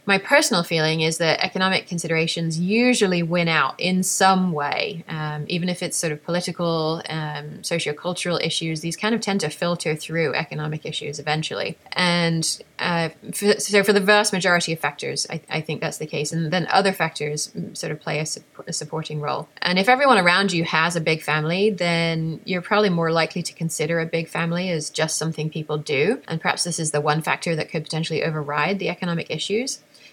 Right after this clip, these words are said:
Although I would think that as parents become less inclined to do things, uh, the way their own parents did them, just because it's the way their own parents did them,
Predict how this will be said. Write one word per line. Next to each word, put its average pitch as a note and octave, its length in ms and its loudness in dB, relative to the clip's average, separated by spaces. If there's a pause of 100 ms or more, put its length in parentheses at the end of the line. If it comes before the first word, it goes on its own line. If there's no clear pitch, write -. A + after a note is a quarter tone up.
(160)
Although F3 420 2
I F3 80 0
would F3 140 -2
think A3+ 260 6
that - 140 0
as D#3+ 100 -2
parents F3 360 -2
become D#3+ 300 -4
less D#3 200 -4
inclined D#3 380 -2
to D#3 60 -6
do D#3+ 260 -2
things, D3+ 640 -4 (140)
uh, D3+ 180 -8
the D3+ 100 -8
way D#3 200 0
their D3+ 160 -2
own A3+ 160 4
parents D#3+ 360 -4
did C#3+ 300 -4
them, D3+ 240 -2
just E3 220 -4
because E3+ 400 2
it's - 140 -4
the D#3 100 -6
way D3+ 300 -4
their D3+ 180 -6
own D3 100 -6
parents D3+ 300 -10
did F#3+ 200 2
them, D#3+ 280 0